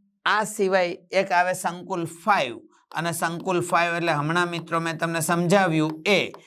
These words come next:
એ ટી પી એ જ ઉત્સેચક, એમાં એફ ઝીરો અને એફ વન હોય. એફ ઝીરો આ અંતઃપટલની આરપાર પાર પ્રો-, પારપટલ માર્ગ રચે પ્રોટોન માટેનો,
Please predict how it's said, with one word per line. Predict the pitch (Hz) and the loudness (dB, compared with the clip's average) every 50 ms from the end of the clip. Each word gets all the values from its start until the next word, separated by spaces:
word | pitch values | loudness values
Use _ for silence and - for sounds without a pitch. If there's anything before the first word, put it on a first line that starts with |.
| - - _ _ - | -20 -20 _ _ 0
એ | 170 175 180 | 2 2 2
ટી | 180 175 175 190 185 | 2 0 0 0 0
પી | - - - 165 160 175 | 0 -2 -2 0 4 4
એ | 196 196 | 4 4
જ | 156 160 | 4 2
ઉત્સેચક, | 175 165 170 - 214 202 196 - 143 101 - _ _ - - _ - | -2 -4 0 2 2 2 4 2 -4 -6 -6 _ _ -20 -20 _ -4
એમાં | 160 160 170 175 170 151 | -2 0 2 2 0 2
એફ | 143 156 170 165 160 165 | 4 2 2 2 0 -4
ઝીરો | 147 135 139 165 180 185 190 190 | -4 -2 0 2 4 4 4 4
અને | 190 185 180 175 165 | 2 2 0 0 0
એફ | 170 165 - - | 0 0 -2 0
વન | 170 156 147 | 0 0 0
હોય. | 139 131 127 113 107 - _ _ _ - - _ - | 0 -6 -6 -6 -8 -10 _ _ _ -20 -20 _ -2
એફ | 160 165 175 175 190 185 | 0 2 2 2 0 -2
ઝીરો | 156 165 165 156 131 120 107 - - - _ _ _ _ _ _ _ _ - | 0 2 2 2 2 0 -2 -4 -10 -20 _ _ _ _ _ _ _ _ 2
આ | 160 170 170 160 | 2 4 4 4
અંતઃપટલની | 160 160 160 160 196 190 185 180 185 185 180 180 175 165 165 170 170 | 0 -2 0 2 2 2 2 2 0 0 2 4 2 2 2 0 0
આરપાર | 156 160 175 180 170 - 143 127 - - | 0 2 2 0 0 0 -2 -2 -2 -6
પાર | _ _ - 170 165 175 180 | _ _ 0 2 2 2 2
પ્રો-, | 156 - _ - 165 160 151 - _ _ _ _ _ _ _ _ _ _ _ - | -2 -6 _ -2 -2 -2 -2 -2 _ _ _ _ _ _ _ _ _ _ _ 2
પારપટલ | 160 160 170 170 165 175 175 165 170 180 170 165 156 - - | 4 4 4 2 -2 -2 -4 0 2 2 2 2 -2 -8 -10
માર્ગ | 151 147 151 156 175 185 170 170 | -8 -2 0 2 2 2 2 2
રચે | 160 151 143 123 143 135 | 0 0 0 -2 -4 -6
પ્રોટોન | 127 - 147 147 143 143 160 151 143 | -4 -2 -2 -2 0 0 0 0 0
માટેનો, | 139 135 127 127 131 120 117 117 104 - | -2 -4 -4 -4 -4 -6 -6 -6 -12 -16